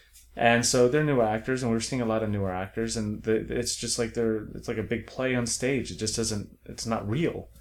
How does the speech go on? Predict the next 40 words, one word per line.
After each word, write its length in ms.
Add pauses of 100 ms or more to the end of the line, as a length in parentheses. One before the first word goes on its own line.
(360)
So 200
it 100
has 240
to 100
be 100
real. 340
And 80
if 120
you 80
don't, 260 (500)
you 100
know, 140
if 140
you 40
feel 240
like, 140
if 80
that's 220
all 200
your 120
experience 440
is, 200
and 100
if 100
you're 80
not 260
quite 220
sure, 160
you 100
might 220
wanna, 260 (100)
you 80
know, 180 (380)
get 100
some 120
acting 340
lessons 440
or, 300 (880)
you 140
know, 120